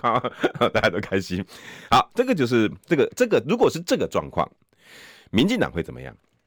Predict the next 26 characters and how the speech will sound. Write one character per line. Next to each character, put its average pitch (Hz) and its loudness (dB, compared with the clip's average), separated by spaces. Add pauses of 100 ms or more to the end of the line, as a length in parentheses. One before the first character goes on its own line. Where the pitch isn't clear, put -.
(1400)
我 110 0
先 196 4
请 90 -2
教 104 4
大 90 0
家， 80 -4 (240)
如 240 0
果， 98 0 (120)
如 131 2
果， 104 0 (460)
如 107 2
果， 113 0
哦， 90 -4
抗 156 -2
噪 151 2 (100)
耳 71 -6
机， 92 -10
有 80 -2
这 - -2
种 92 -4
东 82 -2
西 82 -4
哦。 62 -8 (840)
OK， 85 -6
好， 80 -6 (140)
哦， 98 -2